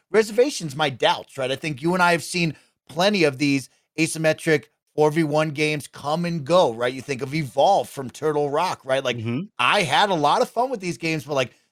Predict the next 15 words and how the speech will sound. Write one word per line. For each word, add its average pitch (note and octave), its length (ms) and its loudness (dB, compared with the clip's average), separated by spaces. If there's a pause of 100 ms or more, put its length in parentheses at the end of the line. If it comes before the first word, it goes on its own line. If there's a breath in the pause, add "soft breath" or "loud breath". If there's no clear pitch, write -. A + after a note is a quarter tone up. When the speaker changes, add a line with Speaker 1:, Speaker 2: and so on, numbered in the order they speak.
(140)
Speaker 1:
they're D3+ 140 4
dictated F#3+ 720 0
by D3 400 0 (240 soft breath)
the D#3+ 80 -4
community F#3 560 -2
and C#3 100 -2
how B2 240 -2
many F3 180 -4
people F#3 320 -6
stay, G#3+ 320 0
right? B2+ 200 -2
The C#3 80 -14
player F#3+ 260 0
base. A2+ 220 -6
So A#2 200 -2